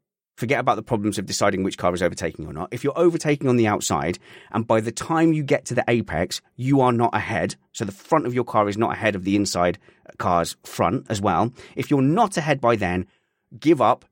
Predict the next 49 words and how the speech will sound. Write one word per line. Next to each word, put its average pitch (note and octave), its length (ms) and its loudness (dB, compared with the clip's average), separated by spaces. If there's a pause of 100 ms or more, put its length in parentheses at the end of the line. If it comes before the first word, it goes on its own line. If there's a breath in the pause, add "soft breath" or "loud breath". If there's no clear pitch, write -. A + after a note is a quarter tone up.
(140)
Don't C3 280 2
expect - 680 -4
to A2 100 -2
necessarily G#2 540 0
be F#2 140 -4
given G2+ 280 2
room F2+ 360 2 (220)
on F#2+ 140 2
the F2 140 0
outside. B1+ 420 -8 (400 soft breath)
If D3 180 -2
you D3 160 -6
are F#3+ 280 4
ahead, F2 380 -2 (300)
then A2 120 2
the A#2 180 -2
inside C3 320 2
car F#2 380 2
must B2+ 420 0
leave A2+ 300 0
you F2+ 240 -2
a - 80 -8
car's G2+ 360 0
width - 380 -4
on G2+ 160 2
the G2 140 0
edge F#2 180 0
of D#2+ 100 -6
the D#2+ 60 -10
track. - 360 -8 (300 loud breath)
So - 120 -4
you C#3 240 -2
being D3+ 240 2
ahead G#2+ 280 0
at A2 140 0
the - 160 -2
apex, - 680 -4
and G2+ 160 -2
there's G#2 120 2
a G#2+ 40 -4
problem G2 380 0
with F#2+ 160 0
what G#2 160 0
at G2 120 -2
the A2 120 0
apex F#2 400 -2
means F2+ 260 0
as F2 120 -8
well. D#2 280 -4